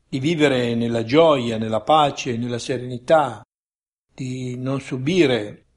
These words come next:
le sofferenze, il dolore, le incomprensioni.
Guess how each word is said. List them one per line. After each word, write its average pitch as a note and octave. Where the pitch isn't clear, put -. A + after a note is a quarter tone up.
le -
sofferenze, C#3
il A#2
dolore, C3
le A#2
incomprensioni. A#2+